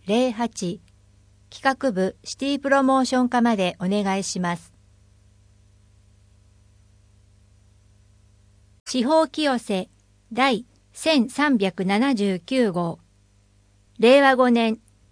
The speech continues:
二千二十三年三月一日号。手をつなぎ、心を紡ぐ緑の清瀬。毎月一日、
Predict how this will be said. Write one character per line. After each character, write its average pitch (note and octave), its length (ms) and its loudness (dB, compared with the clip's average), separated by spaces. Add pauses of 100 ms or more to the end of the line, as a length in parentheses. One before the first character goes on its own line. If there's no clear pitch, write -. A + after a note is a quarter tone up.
二 A3+ 140 2
千 C#4+ 320 2
二 B3 160 2
十 G3 220 2
三 A3 340 0
年 E3+ 260 -4 (340)
三 C#4+ 280 2
月 G#3+ 260 -2
一 A#3+ 220 -2
日 A#3+ 320 -2
号。 E3+ 320 -2 (1000)
手 D4 180 4
を B3 100 2
つ - 120 -4
な F#3 200 0
ぎ、 F3 240 -4 (320)
心 C#4+ 440 4
を G#3+ 120 4
紡 F#3 320 0
ぐ F3 240 0 (280)
緑 B3 360 4
の F3+ 160 0
清 G3 260 2
瀬。 E3+ 320 -8 (720)
毎 A#3 260 2
月 - 460 -4 (240)
一 C4 200 -2
日、 B3 520 -2